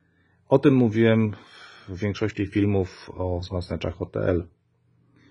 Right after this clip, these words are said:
Tutaj pan Tim mówi, że ten wzmacniacz jest bliski rozwiązaniu Fattermana. Niestety nie jest to prawda, ponieważ ta katoda musiałaby pływać na obciążeniu. Sygnał wejściowy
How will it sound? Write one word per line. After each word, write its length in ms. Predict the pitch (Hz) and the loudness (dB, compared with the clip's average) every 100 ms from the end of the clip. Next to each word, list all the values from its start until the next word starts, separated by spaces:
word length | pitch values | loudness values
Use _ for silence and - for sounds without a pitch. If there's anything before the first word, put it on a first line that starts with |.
| _ _ _ | _ _ _
Tutaj 420 | 156 156 147 139 | -4 4 4 4
pan 440 | - 135 139 127 123 | 0 -2 -2 -4 0
Tim 320 | 156 147 196 185 _ _ _ _ _ _ - _ | 4 6 4 -2 _ _ _ _ _ _ -20 _
mówi, 260 | 117 143 160 | -8 -2 0
że 120 | 143 | 2
ten 120 | 143 | 2
wzmacniacz 880 | 131 135 143 - 139 131 - - 127 | 2 2 2 2 0 0 -4 -8 -6
jest 460 | 120 113 117 113 107 | -4 0 0 0 -6
bliski 720 | 98 131 143 - 135 131 135 | 0 2 2 0 2 2 2
rozwiązaniu 540 | 117 113 117 113 120 117 | 2 2 2 2 2 0
Fattermana. 560 | 117 117 120 120 104 | 0 0 4 4 4
Niestety 560 | 98 139 - 151 139 113 | 4 2 2 0 -2 0
nie 140 | 107 | 0
jest 200 | 107 87 | 0 -2
to 80 | - | -10
prawda, 420 | - 90 92 92 117 - - - - - - _ | -6 -6 -4 -6 -6 -14 -20 -20 -20 -20 -20 _
ponieważ 540 | 107 117 117 110 - - | 2 4 4 2 -6 -6
ta 140 | 117 | -2
katoda 580 | 120 113 98 87 98 127 - | 0 0 0 2 0 -2 -6
musiałaby 520 | - 107 110 110 104 | -2 2 4 4 2
pływać 440 | - 110 104 101 | 2 2 2 0
na 100 | 98 | -2
obciążeniu. 600 | 92 - 98 90 90 98 120 - _ _ _ _ | -4 -2 -4 -2 -2 -2 -4 -14 _ _ _ _
Sygnał 340 | - 95 95 90 | -8 -2 2 2
wejściowy 520 | 90 - 90 95 | 2 0 0 2